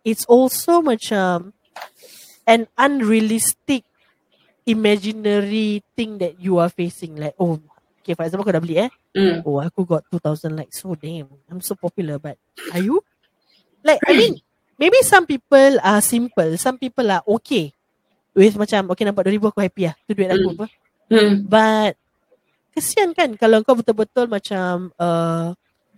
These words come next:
Speaker 1: a person yang menitik beratkan creativity, macam kalau kau buat content. I think it's sad. Macam, okay lah, I think permulaan for everyone, permulaan untuk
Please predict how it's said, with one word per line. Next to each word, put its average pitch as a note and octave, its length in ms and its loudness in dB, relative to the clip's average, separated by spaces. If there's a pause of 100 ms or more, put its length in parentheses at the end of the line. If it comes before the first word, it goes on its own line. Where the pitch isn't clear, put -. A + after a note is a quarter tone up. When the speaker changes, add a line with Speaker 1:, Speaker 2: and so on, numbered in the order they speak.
Speaker 1:
a G3 120 -4
person G3+ 560 0
yang E3+ 400 0
menitik F#3 360 -4
beratkan E3+ 680 0
creativity, F3+ 1000 -4
macam E3+ 240 -6
kalau D#3+ 200 -2
kau D#3+ 160 -4
buat D#3+ 160 -6
content. E3+ 720 -2 (640)
I A#3+ 120 -2
think F#4 200 -2
it's - 320 -4
sad. D3+ 240 0 (720)
Macam, C4 320 0
okay D4+ 240 2
lah, E3+ 320 4
I F#3 80 2
think D#4 240 -4
permulaan A#3 800 -2
for E3+ 160 2
everyone, F#3 720 -2
permulaan F#3 640 -4
untuk E3+ 400 -6